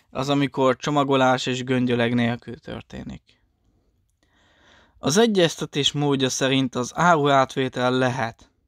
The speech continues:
számla szerinti átvétel,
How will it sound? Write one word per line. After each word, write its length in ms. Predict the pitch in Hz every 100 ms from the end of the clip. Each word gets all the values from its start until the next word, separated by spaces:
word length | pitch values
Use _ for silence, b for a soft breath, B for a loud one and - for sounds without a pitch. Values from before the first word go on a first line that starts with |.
| _ _ _ _ _ _ _ _ _ _
számla 520 | - - 131 127 135 139
szerinti 580 | - 160 170 175 185
átvétel, 880 | 185 185 - 190 185 - 185 180 180